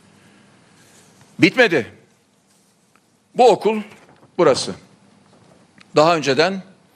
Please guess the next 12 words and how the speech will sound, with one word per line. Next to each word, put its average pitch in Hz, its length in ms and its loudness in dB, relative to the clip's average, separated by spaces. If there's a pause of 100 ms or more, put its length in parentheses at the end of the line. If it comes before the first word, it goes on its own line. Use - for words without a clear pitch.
(260)
fetön'ün 180 540 0
karargahı 175 640 2
olarak 147 420 0
kullanılan 143 640 0 (640)
ve 151 120 2
on 208 260 0
beş 139 160 0
Temmuz'dan 127 500 0
sonra 131 400 0
da 185 240 -2 (960)
fetÖ'den 123 400 0
alınarak 131 600 -2